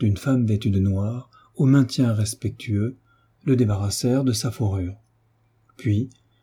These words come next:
tandis qu'il murmurait un merci accompagné d'un léger signe de tête, une porte intérieure fut poussée devant lui,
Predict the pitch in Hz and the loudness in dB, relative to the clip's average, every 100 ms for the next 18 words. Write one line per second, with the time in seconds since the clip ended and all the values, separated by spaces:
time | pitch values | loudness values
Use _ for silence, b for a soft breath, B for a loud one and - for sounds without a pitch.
0 | _ - 110 113 - 104 110 127 123 117 | _ -2 0 0 0 2 4 4 2 2
1 | 107 98 101 117 - 123 110 117 107 107 | 0 2 0 0 0 -2 0 -2 0 2
2 | 107 101 101 110 107 95 - 131 110 - | 4 4 2 2 0 -2 0 0 0 -4
3 | 110 101 113 _ _ _ _ - 139 113 | -4 -4 -6 _ _ _ _ 0 2 2
4 | 120 - 107 101 104 95 95 117 - 107 | 0 -2 -4 -2 -2 0 -2 -4 -4 -2
5 | 147 180 147 110 98 104 131 | 0 2 2 2 2 2 2